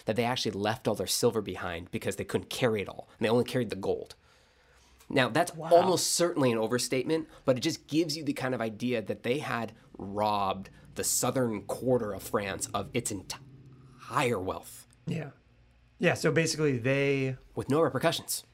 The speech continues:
Speaker 2: Yeah, they just, they just rolled through France, took everything, burned what they couldn't take, and had so much that even when they got back, they were like,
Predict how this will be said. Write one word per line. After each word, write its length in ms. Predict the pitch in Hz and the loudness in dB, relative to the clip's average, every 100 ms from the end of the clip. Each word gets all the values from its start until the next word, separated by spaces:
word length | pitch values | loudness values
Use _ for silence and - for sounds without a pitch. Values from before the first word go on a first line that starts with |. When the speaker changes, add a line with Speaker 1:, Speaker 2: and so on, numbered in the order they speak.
| _ | _
Speaker 2:
Yeah, 280 | 170 147 98 | 2 2 2
they 140 | 135 147 | 0 2
just, 280 | 165 131 - | 2 0 -2
they 120 | 147 | 0
just 180 | 156 131 | 0 0
rolled 380 | 123 135 147 | 4 4 4
through 120 | 151 131 | 0 -2
France, 380 | 143 131 123 | 2 2 0
took 280 | - 156 151 - | -2 -4 -4 -4
everything, 520 | 135 120 123 131 135 | -2 0 0 0 -2
burned 220 | 123 123 123 | 0 0 0
what 120 | 123 | 0
they 100 | 135 | -2
couldn't 280 | 139 139 139 | -2 -4 -2
take, 360 | 113 101 - - - - | 0 -2 -4 -16 -14 -4
and 80 | |
had 140 | 147 127 | -2 0
so 200 | - 151 | 0 0
much 200 | 147 143 | 0 -2
that 120 | 123 | -4
even 220 | 135 139 | -2 0
when 100 | 131 | 0
they 80 | 120 | -2
got 260 | 117 - - | -2 -2 2
back, 300 | 131 123 - | 2 2 -2
they 100 | 117 | -2
were 120 | 117 | -2
like, 300 | 113 107 | -2 -4